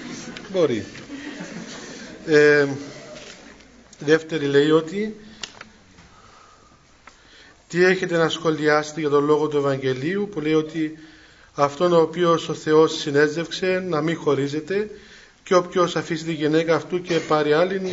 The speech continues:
ε, θεωρείται ότι κάμνει μοιχεία;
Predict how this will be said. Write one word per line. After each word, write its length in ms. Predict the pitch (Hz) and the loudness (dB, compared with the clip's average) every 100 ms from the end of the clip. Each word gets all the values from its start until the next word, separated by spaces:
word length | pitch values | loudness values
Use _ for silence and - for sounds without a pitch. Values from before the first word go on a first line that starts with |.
| 180 - - - - - _ _ | -8 -12 -20 -20 -20 -20 _ _
ε, 540 | 180 165 151 151 151 147 | -2 4 4 4 2 0
θεωρείται 400 | 151 160 175 175 | 0 0 2 0
ότι 120 | 160 | -2
κάμνει 320 | 165 165 165 | 0 2 0
μοιχεία; 560 | 160 151 - 143 117 | -2 -4 -4 0 0